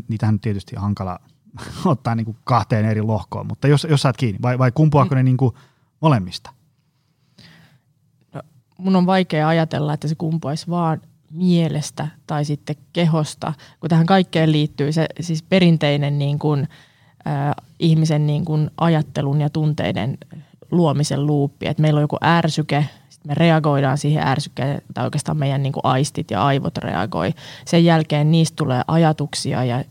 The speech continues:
Speaker 2: ja tunteita, ja sit tulee se meidän käyttäytyminen. Et kyllähän siihen, niin kuin, siihen liittyy aivot, se pääkoppa, ja sitten se keho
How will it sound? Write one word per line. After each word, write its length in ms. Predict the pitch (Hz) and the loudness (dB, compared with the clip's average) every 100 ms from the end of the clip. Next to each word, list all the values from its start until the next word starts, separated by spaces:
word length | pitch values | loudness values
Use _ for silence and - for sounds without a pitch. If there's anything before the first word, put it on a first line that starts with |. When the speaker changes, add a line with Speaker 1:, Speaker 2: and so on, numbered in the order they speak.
| - | -8
Speaker 2:
ja 180 | 156 147 | -6 -4
tunteita, 640 | 147 151 143 - 127 - | 0 2 0 -2 -2 -2
ja 80 | 135 | -2
sit 180 | 151 - | -2 -4
tulee 180 | - | -4
se 80 | 147 | -2
meidän 180 | 127 135 | -2 -6
käyttäytyminen. 960 | - 95 151 - 139 143 156 147 165 - - _ | -4 -4 -4 -6 -6 -4 -4 -2 -2 -4 -10 _
Et 120 | 160 | -6
kyllähän 280 | - 165 170 | 2 4 4
siihen, 300 | 175 170 175 | 4 4 4
niin 180 | 170 165 | 2 2
kuin, 280 | 170 165 - - - | 2 2 0 -10 -10
siihen 420 | 180 170 170 160 - - | 0 2 2 0 -6 -20
liittyy 480 | - 190 165 - 151 - | -2 0 0 -2 -4 0
aivot, 460 | 170 185 190 - - _ _ | 0 2 0 -4 -14 _ _
se 120 | - 143 - | -10 -8 -2
pääkoppa, 640 | 190 165 160 - - 147 - _ - | 0 0 -2 -6 -8 -8 -10 _ -6
ja 60 | |
sitten 340 | 151 165 - 156 - _ | -2 -2 -2 -6 -6 _
se 140 | - 160 - | -14 -14 0
keho 400 | 175 156 156 | 2 4 2